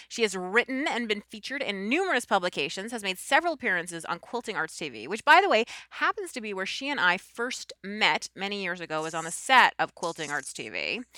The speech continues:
And Leslie serves on the board of the Quilt Alliance and is a member of numerous local and national quilt and surface design organizations. She curates exhibitions, is half of Dinner at Eight Artists, which we're gonna talk a lot about, I hope. And for fun facts,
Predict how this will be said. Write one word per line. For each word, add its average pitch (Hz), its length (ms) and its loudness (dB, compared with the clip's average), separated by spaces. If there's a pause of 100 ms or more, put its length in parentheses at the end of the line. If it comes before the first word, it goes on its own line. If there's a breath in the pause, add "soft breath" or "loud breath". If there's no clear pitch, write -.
(460 loud breath)
And 208 180 4
Leslie 262 340 6
serves 233 440 4
on 196 160 2
the 196 60 -6
board 202 420 0
of 170 80 -4
the 185 60 -6
Quilt - 260 -4
Alliance 180 640 -2
and 180 240 0
is 170 100 -6
a 185 40 -6
member 175 240 2
of 160 100 -4
numerous 320 480 -2
local 220 300 0
and 185 80 0
national 143 320 -2
quilt - 200 -6
and 107 120 -14
surface 254 240 -4
design 240 240 2
organizations. 208 760 0
She 185 100 -10
curates 175 360 -2
exhibitions, 320 720 -2
is 220 100 -6
half 180 160 6
of 170 140 -12
Dinner 156 220 -2
at - 120 -6
Eight 165 220 -4
Artists, 196 320 -2
which 196 120 -8
we're 160 100 -8
gonna 160 120 -6
talk 160 240 0
a 156 60 -2
lot 156 200 4
about, 139 380 2
I 170 80 2
hope. 180 380 -2 (380 loud breath)
And 208 200 8
for 247 120 -2
fun 415 240 2
facts, 160 440 6